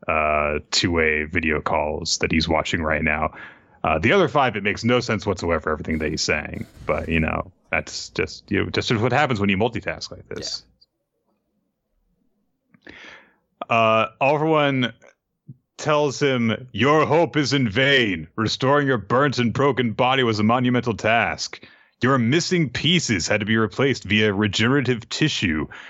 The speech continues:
Speaker 1: You're a changed man with that burned rictus look on your face, and yet you survived."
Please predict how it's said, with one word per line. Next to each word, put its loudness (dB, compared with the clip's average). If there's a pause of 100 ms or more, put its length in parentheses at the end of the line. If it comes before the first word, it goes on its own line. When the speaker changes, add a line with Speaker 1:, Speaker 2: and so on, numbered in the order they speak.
(140)
Speaker 1:
You're 4
a 2
changed 0
man 0
with -6
that -2
burned 2 (200)
rictus -2
look -2
on 0
your -2
face, -2
and -2
yet 0
you -4
survived." -2